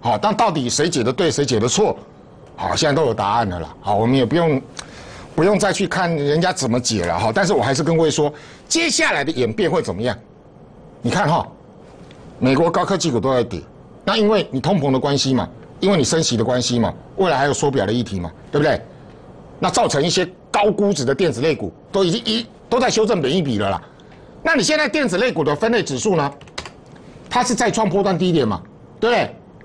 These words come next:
啊，你现在呢，电子类股是里面盘，盘里面权重最重的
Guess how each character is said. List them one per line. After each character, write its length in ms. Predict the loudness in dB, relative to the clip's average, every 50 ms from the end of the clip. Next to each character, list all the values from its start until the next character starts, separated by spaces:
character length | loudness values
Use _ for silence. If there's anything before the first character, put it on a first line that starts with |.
| -20 -20 -20 -20 -10
啊， 120 | -4 -2 0
你 140 | 0 2 2
现 160 | 0 0 0
在 100 | 2 0
呢， 100 | 0 0
电 220 | 0 0 0 0
子 100 | 0 0
类 160 | 0 0 0
股 120 | 2 0 0
是 100 | 0 0
里 100 | 0 2
面 160 | 2 2 0
盘， 300 | -2 -2 -2 0 0 0 -2 -4 -14 -20 -20 -18 -8
盘 220 | -2 0 2 2
里 80 | 4 4
面 180 | 2 2 0 0 -4 -12 -20 -20 -20 -20 -20 -20 -8
权 360 | -4 0 0 2 2 2 2
重 200 | 2 2 2 2
最 200 | 2 2 0 2
重 200 | 2 0 0 0
的 140 | -2 -4 -6